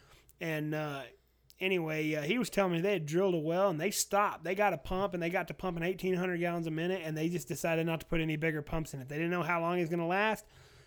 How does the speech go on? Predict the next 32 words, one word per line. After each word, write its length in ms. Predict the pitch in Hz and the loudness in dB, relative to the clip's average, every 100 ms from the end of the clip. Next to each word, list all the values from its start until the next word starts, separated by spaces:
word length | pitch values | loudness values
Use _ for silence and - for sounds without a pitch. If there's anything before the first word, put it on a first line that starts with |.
| - _ | -20 _
but 120 | 160 151 | -6 2
they 100 | 180 | 2
were 100 | 165 | 6
pulling 280 | - 180 160 | 6 6 2
a 40 | |
consistent 520 | 160 151 214 190 156 | -2 2 2 2 0
eighteen 300 | 165 165 175 | -4 -2 -2
hundred 260 | 160 170 160 | 0 0 0
gallons 260 | 165 165 | 0 0
out, 120 | 156 147 | -2 -2
and 80 | |
they 80 | 160 | -2
had 180 | 170 147 | -2 0
never 300 | 165 180 156 | 0 0 0
seen 320 | - 196 180 | 2 2 2
that. 260 | 139 127 131 - - - - | 0 -4 -8 -14 -20 -18 -4
And 100 | 170 | 2
that's 160 | 175 - | 2 2
just, 200 | 175 185 | -2 0
I 40 | |
mean, 120 | 180 | 2
that's 200 | 180 226 | 2 2
the 80 | 247 | -2
kind 180 | 262 254 | 0 4
of 60 | 190 | 6
water 240 | 233 202 | 6 4
that 160 | 180 160 | 2 -2
was 100 | - | -4
here 160 | 220 | -2
with 100 | 180 | -2
the 120 | 180 | 0
Og-, 280 | 180 180 175 | 0 0 -2